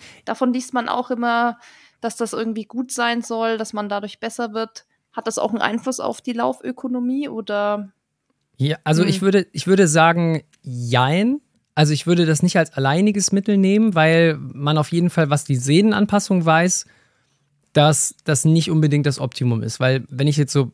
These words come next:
Speaker 2: plyometrische Sprünge habe, also ich habe zum Beispiel so kleine Hütchen und ich springe da drüber oder ich habe auf der Stelle quasi, springe ich aus den Sprunggelenken, äh, und hab, versuche, eine möglichst kurze Bodenkontaktzeit zu haben.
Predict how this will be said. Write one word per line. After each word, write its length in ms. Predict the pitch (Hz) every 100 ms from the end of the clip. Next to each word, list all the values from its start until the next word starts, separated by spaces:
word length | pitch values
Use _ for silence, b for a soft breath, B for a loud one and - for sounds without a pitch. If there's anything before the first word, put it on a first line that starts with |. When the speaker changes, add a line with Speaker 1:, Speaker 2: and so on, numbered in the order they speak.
| _
Speaker 2:
plyometrische 600 | - 156 151 - 151 131
Sprünge 380 | - 202 233 196
habe, 160 | 190
also 160 | 139 143
ich 100 | 135
habe 80 | 151
zum 160 | -
Beispiel 540 | 135 139 - 131 135 127
so 80 | 123
kleine 340 | 123 120 117
Hütchen 400 | 208 - 202 202
und 140 | 160
ich 100 | 131
springe 240 | - 143 127
da 80 | 117
drüber 480 | 143 190 175 170
oder 180 | 139 135
ich 140 | 127 -
habe 180 | 131 -
auf 100 | 127
der 120 | 127
Stelle 400 | - 170 175 170 B B B B
quasi, 500 | - 135 135 135 135 -
springe 280 | - 139
ich 140 | 135 135
aus 80 | -
den 100 | 127
Sprunggelenken, 800 | - 196 180 160 156 160 160 156 b b b -
äh, 80 |
und 300 | 131 131 127
hab, 120 | 127 -
versuche, 380 | 131 143 151
eine 100 | 135
möglichst 380 | 131 139 127 -
kurze 300 | - 139 131
Bodenkontaktzeit 880 | 123 147 127 120 151 - - 170 160
zu 140 | 160 151
haben. 320 | 151 151